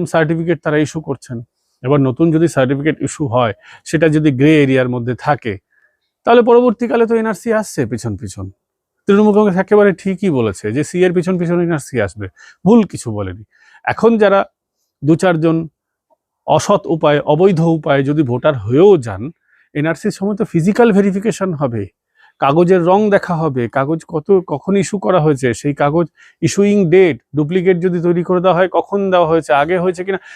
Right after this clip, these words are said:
অনেক রকমের ভেরিফিকেশন এনআরসির সময় আরও হবে। ভয় পাবেন না এত সহজে। ব্যাপারটা এখানেই ইতি হয়ে যাচ্ছে এমনটা নয়। ফলে যারা মনে করছেন যে তৃণমূল বড় তীর মেরে নিয়েছে, তৃণমূল যদি তীর মেরেই নিত,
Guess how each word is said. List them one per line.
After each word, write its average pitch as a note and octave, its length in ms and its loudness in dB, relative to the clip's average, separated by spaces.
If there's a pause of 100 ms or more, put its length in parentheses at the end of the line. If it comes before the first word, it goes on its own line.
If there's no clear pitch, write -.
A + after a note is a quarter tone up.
(160)
অনেক G#3 320 4
রকমের A#3 320 4
ভেরিফিকেশন G#3+ 540 0
এনআরসির G3 420 -4
সময় F#3+ 200 -8
আরও F#3 140 -4
হবে। B2+ 260 -10 (560)
ভয় A2 240 0
পাবেন G#3+ 300 4
না G3+ 100 -2
এত F3+ 160 -4
সহজে। F#3+ 400 -2 (880)
ব্যাপারটা E3+ 400 0
এখানেই G#3 420 0 (140)
ইতি F#3+ 260 0
হয়ে G3 200 6
যাচ্ছে G#3 300 -2
এমনটা G3+ 400 -2
নয়। B2 240 -2
ফলে D3 280 -2
যারা E3 240 0 (440)
মনে C#3 200 4
করছেন F3 420 0 (1600)
যে C#3+ 180 4 (300)
তৃণমূল E3+ 380 2
বড় E3 180 2
তীর F3 260 2
মেরে E3 200 4
নিয়েছে, C3+ 440 -2
তৃণমূল D3 400 -2
যদি D#3+ 180 -4 (120)
তীর D3 240 2
মেরেই B2 460 2
নিত, D3 240 0